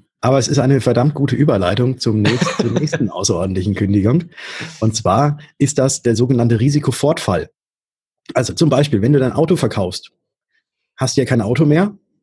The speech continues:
Speaker 1: und deswegen musst du ja jetzt auch keine Kündigungsfrist für deine Kfz-Versicherung einhalten, weil wenn das Auto weg ist, äh, gibt's ja nichts mehr zu versichern und dann kann es ja auch zu dem Zeitpunkt, wenn das Auto abgemeldet ist, äh, kann ja auch die Versicherung aufgehoben werden.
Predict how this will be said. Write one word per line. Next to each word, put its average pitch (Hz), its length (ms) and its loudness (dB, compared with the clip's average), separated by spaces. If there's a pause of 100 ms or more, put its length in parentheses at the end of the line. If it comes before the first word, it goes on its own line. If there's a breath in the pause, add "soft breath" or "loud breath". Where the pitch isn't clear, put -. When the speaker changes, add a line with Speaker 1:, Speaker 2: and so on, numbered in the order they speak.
(120)
Speaker 1:
und 113 120 -4
deswegen 123 380 2
musst 131 200 0
du 135 40 4
ja 127 60 6
jetzt 123 160 2
auch 113 100 -2
keine 117 200 0
Kündigungsfrist 123 680 0
für 117 80 0
deine 110 240 2
Kfz-Versicherung 104 720 0
einhalten, 101 460 -2
weil 101 140 2
wenn 104 80 0
das 101 120 -2
Auto 104 240 -2
weg 139 160 2
ist, 202 260 0 (800 soft breath)
äh, 131 200 2
gibt's 160 200 0
ja 139 80 2
nichts 123 160 0
mehr 120 100 2
zu 113 100 0
versichern 123 400 2
und 117 80 -2
dann 117 160 0
kann 113 160 -2
es 113 100 0
ja 101 80 2
auch 110 80 0
zu 117 100 -2
dem 113 220 0
Zeitpunkt, 110 480 -2 (180)
wenn 107 100 -2
das 107 100 0
Auto 113 160 0
abgemeldet 107 500 0
ist, 123 220 -2 (400 soft breath)
äh, 110 160 0 (100)
kann 113 140 0
ja 101 80 2
auch 98 100 -2
die 104 80 -6
Versicherung 104 340 0
aufgehoben 104 520 -2
werden. 135 300 0